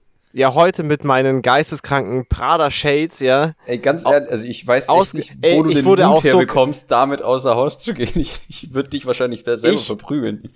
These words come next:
Speaker 1: ich in
Speaker 2: Das kannst du echt
Speaker 1: München,
Speaker 2: keinem anbieten.
Speaker 1: ja. Ich, also man muss ja dazu sagen, es ist schon erschreckend, wie man, selbst wenn man nicht so eine Brille anhat, in München noch, also man wird ganz schnell komisch angeschaut in München, obwohl es ja schon eine große Stadt ist.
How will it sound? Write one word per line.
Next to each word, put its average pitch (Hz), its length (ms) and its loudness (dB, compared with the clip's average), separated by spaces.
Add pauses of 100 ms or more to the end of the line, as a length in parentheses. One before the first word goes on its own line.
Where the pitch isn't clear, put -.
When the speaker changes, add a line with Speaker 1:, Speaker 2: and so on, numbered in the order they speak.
(220)
Speaker 1:
ich - 320 -2
in 160 140 0
Speaker 2:
Das 156 80 0
kannst 185 220 2
du - 40 -6
echt 127 60 -2
Speaker 1:
München, 139 120 -4
Speaker 2:
keinem - 140 -4
anbieten. 113 220 -8
Speaker 1:
ja. 143 160 2 (580)
Ich, 147 240 -4
also 143 280 2
man 147 160 0
muss 180 160 0
ja 156 100 2
dazu 135 240 0
sagen, 131 400 0 (560)
es 135 160 -2
ist 170 140 -4
schon 170 160 2
erschreckend, 143 560 -2
wie 156 80 -4
man, 151 200 0 (260)
selbst 143 320 0
wenn 147 80 0
man 135 160 2
nicht 180 240 -2
so 135 100 2
eine 131 140 2
Brille 139 300 2
anhat, 123 340 0
in 131 120 -6
München 147 380 -2
noch, 131 280 0 (1120)
also 139 200 -4
man 156 160 0
wird 170 160 0
ganz 185 300 0
schnell 135 340 2
komisch 135 300 0
angeschaut 113 480 0
in 113 100 -4
München, 117 300 -4
obwohl 135 240 2
es 127 100 -6
ja 120 140 0
schon 131 100 0
eine 123 100 -2
große 120 300 -2
Stadt 123 240 0
ist. 110 240 -8